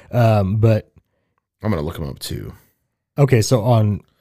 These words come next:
Speaker 1: so
Speaker 2: So s-
Speaker 1: on, for me, it says The Banshee and the Fiend and Stalker, Such a Bad Word. So three and four are, like, the s-, the ones with the star on 'em. So those are the most popular songs.
Speaker 2: Which is interesting 'cause B B W had more traction, I felt
Speaker 1: Ev-,
Speaker 2: like.
Speaker 1: everybody talked about B B W there for a little while, yeah.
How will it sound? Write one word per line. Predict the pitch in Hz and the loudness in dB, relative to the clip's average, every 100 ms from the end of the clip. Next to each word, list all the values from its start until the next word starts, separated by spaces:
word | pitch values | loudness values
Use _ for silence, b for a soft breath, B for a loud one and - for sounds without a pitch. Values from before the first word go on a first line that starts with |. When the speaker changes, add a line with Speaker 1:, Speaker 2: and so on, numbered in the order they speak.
| _ - 117 | _ -12 0
Speaker 1:
so | |
Speaker 2:
So | 147 | 2
s- | 120 | 4
Speaker 1:
on, | 120 113 | 2 2
for | - - | 0 2
me, | 107 131 127 107 101 | 4 6 6 4 0
it | 110 | -4
says | - 117 95 | 0 0 2
The | 95 | 0
Banshee | 101 113 - 113 | 0 0 2 0
and | 98 | 0
the | |
Fiend | - 120 104 98 | 0 0 2 2
and | 92 95 | 0 -2
Stalker, | - - 101 92 95 | -2 -2 -2 -2 -4
Such | 107 95 | -4 -4
a | |
Bad | 87 95 | -4 -2
Word. | 92 98 90 | 0 0 -2
So | - | -4
three | 90 - 131 113 | -4 2 4 4
and | 90 | 2
four | - 110 95 87 | 0 2 2 0
are, | 98 | 0
like, | 95 92 87 - _ _ _ _ | 0 -2 -8 -18 _ _ _ _
the | 101 | -10
s-, | 92 - | -8 -8
the | 117 104 | -2 0
ones | 104 95 | 2 2
with | 90 - | -2 -6
the | |
star | - 104 95 | -6 -4 -4
on | 82 | -4
'em. | 85 | -4
So | - | 0
those | 110 95 | 2 2
are | |
the | 95 | -2
most | 87 | -6
popular | - 101 92 76 | -8 -10 -8 -8
songs. | - 101 82 65 - | -6 -8 -8 -12 -2
Speaker 2:
Which | 156 139 | -2 0
is | 147 | 0
interesting | 220 165 135 | 0 0 -2
'cause | 127 110 | -4 -4
B | 107 135 | 2 2
B | 120 | 2
W | 107 151 190 113 95 98 | 2 2 2 2 -2 -2
had | 107 110 104 - | 0 0 -2 -8
more | 110 117 107 104 95 - | -6 -2 -2 -2 -6 -8
traction, | - - 180 165 - 90 | -6 0 0 0 -4 -4
I | 101 269 | 0 -2
felt | - 117 | 0 2
Speaker 1:
Ev-, | 135 | 2
Speaker 2:
like. | 80 78 | 2 0
Speaker 1:
everybody | 147 151 139 120 107 | 2 4 4 2 0
talked | - 135 - | 2 2 2
about | 104 90 | 0 0
B | 95 | -4
B | 90 90 | -2 -2
W | 98 87 80 | -2 -2 -4
there | 82 82 | -6 -8
for | 80 | -8
a | |
little | 82 82 | -8 -6
while, | 82 82 | -8 -6
yeah. | 90 87 71 | -6 -6 -8